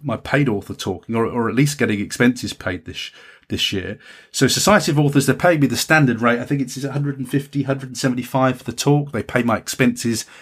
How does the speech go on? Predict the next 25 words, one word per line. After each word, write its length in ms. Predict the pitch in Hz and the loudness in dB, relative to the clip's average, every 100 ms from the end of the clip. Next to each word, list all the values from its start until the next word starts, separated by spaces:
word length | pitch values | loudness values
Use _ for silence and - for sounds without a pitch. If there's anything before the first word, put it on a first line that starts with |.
| - _ - | -20 _ 0
and 200 | 110 107 | 0 2
my 200 | 104 104 | 2 0
hotel 480 | - 101 - 123 101 | 0 -4 0 0 0
as 100 | 101 | 2
well. 380 | 120 143 160 - - - | 4 4 2 -8 -20 -20
So 140 | - | -10
it's 80 | 113 | -6
a 20 | |
pretty 160 | - 151 | 0 2
good 180 | 139 110 | 0 2
deal 340 | 123 160 196 _ | 4 4 0 _
from 200 | - 107 | -4 -2
that 180 | 107 - | -2 -4
point 200 | 113 107 | -4 0
of 60 | |
view, 120 | 117 | 0
but 100 | 120 | 0
it's 100 | - | -2
also 200 | 127 127 | -2 -2
a 40 | 104 | -2
great 300 | 131 113 110 | 0 0 0
networking 500 | 135 131 123 120 123 | -2 0 -2 0 -2
opportunity, 600 | 120 120 - 120 117 123 | -2 -2 2 2 2 0
and 100 | 113 | -2
exposing, 840 | 107 - - 131 120 120 113 110 | -4 -8 0 2 2 0 -4 -6